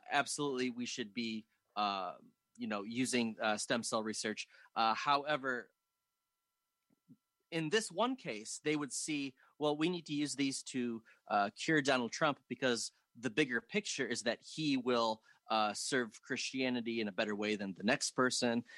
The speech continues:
and that he will save more children by appointing six more judges in the next four years,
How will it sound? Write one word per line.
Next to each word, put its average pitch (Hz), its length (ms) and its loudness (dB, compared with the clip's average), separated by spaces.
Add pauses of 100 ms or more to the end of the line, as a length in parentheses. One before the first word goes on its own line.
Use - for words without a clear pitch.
(140)
and 110 120 4
that 104 80 4
he 131 140 2
will 107 120 2
save 123 320 4
more 113 200 6
children 120 480 4
by 104 160 6
appointing 101 560 -2 (200)
six - 300 2
more 131 160 8
judges 135 480 2
in 127 80 0
the 120 60 2
next 120 280 -2
four 131 180 0
years, 127 600 -2